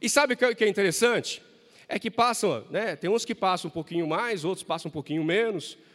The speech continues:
outros passam muito mais. Tem outro filho. E aí, quando dá o problema, de novamente, "Por que que eu fui ter filho?"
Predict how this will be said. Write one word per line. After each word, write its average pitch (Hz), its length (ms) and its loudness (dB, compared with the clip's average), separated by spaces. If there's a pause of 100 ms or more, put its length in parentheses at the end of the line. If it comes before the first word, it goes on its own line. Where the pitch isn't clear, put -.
(220)
outros 196 280 2
passam 170 280 -4
muito 190 240 -2
mais. 196 520 -4 (1000)
Tem 330 140 4
outro 339 200 4
filho. 302 420 4 (1800)
E 262 120 4
aí, 302 140 6
quando 370 340 4
dá 277 120 6
o 269 60 6
problema, 240 680 6 (720)
de 170 120 0
novamente, 320 680 2 (160)
"Por 185 140 -14
que 202 240 -10
que 202 80 -14
eu 180 60 -8
fui 180 160 -12
ter 170 160 -10
filho?" 160 360 -14